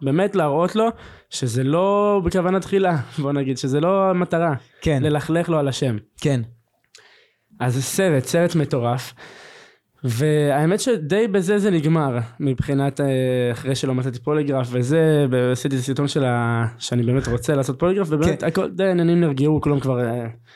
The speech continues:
Speaker 1: כבר לא רצו לחשוב על זה, שווארמה, לא עניין אותם כבר ביקורת, לא ביקורת.
Speaker 2: כן.
Speaker 1: הבינו שזה בעצם די עבר את הגבול.
Speaker 2: אתה אומר, מי שרוצה ילך לטעום את השווארמה בעצמו, אתה לא תופס מעצמך מישהו שיגיד,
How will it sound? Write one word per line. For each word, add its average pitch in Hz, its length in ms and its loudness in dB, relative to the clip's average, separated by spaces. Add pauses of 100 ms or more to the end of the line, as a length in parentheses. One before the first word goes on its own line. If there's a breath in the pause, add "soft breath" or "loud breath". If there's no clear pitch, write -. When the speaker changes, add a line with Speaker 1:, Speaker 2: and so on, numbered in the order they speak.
(300 soft breath)
Speaker 1:
כבר 131 180 -4
לא 160 200 2
רצו 165 200 0
לחשוב 156 400 2
על 156 100 2
זה, 147 100 2
שווארמה, 151 680 0
לא 156 120 2
עניין 156 220 2
אותם 143 220 2
כבר 131 160 -2
ביקורת, 143 420 0
לא 143 80 0
ביקורת. 160 400 0 (140)
Speaker 2:
כן. 143 180 2
Speaker 1:
הבינו 185 220 2
שזה 151 240 0
בעצם 147 380 0 (580)
די 143 240 0
עבר 139 240 2
את 127 100 0
הגבול. 117 380 2 (540 loud breath)
Speaker 2:
אתה 165 100 0
אומר, 190 160 2
מי 208 140 0
שרוצה 175 580 0 (380)
ילך 160 720 0
לטעום 139 520 -2
את 139 80 -2
השווארמה 151 460 0
בעצמו, 151 880 0
אתה 139 160 -4
לא 196 160 2 (100)
תופס 190 320 0
מעצמך 170 300 0
מישהו 165 240 0
שיגיד, 160 180 2